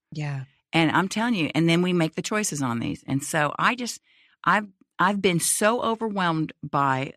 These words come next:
Speaker 2: uh, the battlefield of the liar and the battlefield of the truth, and that these voices I hear all the time, and then I'm making choices. And what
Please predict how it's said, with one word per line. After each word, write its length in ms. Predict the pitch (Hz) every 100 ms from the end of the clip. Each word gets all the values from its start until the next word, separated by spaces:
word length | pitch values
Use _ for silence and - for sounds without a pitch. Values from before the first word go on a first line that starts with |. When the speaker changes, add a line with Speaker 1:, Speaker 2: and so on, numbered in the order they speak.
| _
Speaker 2:
uh, 220 | - 135 135
the 80 | 147
battlefield 640 | 170 175 196 208 226 208
of 80 | 175
the 100 | 143
liar 500 | 131 123 127 117 151 _ _ _ _ -
and 120 | 151
the 60 | 135
battlefield 480 | 143 165 196 233
of 80 | 240
the 80 | 233
truth, 460 | - 151 139 139 - _ _ _ _ _ -
and 140 | 156 160
that 160 | 147
these 240 | 160 180 185
voices 420 | 190 262 262 190
I 140 | 185
hear 220 | 160 165
all 100 | 151
the 80 | 170
time, 380 | 208 185 165 160
and 140 | - 147
then 120 | 143
I'm 120 | 151
making 300 | 202 233 247
choices. 480 | 240 190 156 - 143
And 220 | - 147
what 180 | 147 190